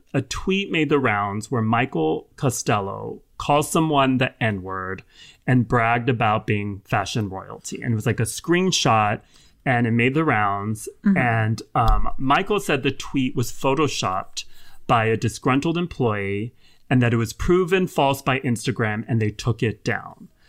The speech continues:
Speaker 2: Mm-hmm.
Speaker 1: But Michael says that Chrissy didn't believe it and left a comment on one of his Instagram posts at the time in two thousand fourteen, calling him a racist. So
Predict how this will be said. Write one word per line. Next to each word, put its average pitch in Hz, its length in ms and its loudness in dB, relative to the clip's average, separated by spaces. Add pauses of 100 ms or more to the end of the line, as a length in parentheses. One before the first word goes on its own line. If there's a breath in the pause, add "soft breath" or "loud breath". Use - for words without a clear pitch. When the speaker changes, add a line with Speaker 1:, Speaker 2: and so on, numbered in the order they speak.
(140)
Speaker 2:
Mm-hmm. 175 260 -2
Speaker 1:
But 135 140 6
Michael 208 320 4
says 175 220 2
that 135 160 2
Chrissy 202 520 -2
didn't 135 380 0
believe 170 340 4
it 101 320 -2
and 120 160 0
left 120 200 0
a 170 60 2
comment 151 680 0
on 123 160 2
one 117 120 0
of 107 140 -2
his 196 440 0
Instagram 113 500 -2
posts 101 280 -6
at 104 100 -8
the 110 80 -8
time 104 360 -8
in 120 80 -6
two 123 160 -2
thousand 113 320 0
fourteen, 143 540 -2 (340 loud breath)
calling 170 400 2
him 143 140 2
a 127 120 0
racist. - 800 -10 (540 soft breath)
So 151 500 2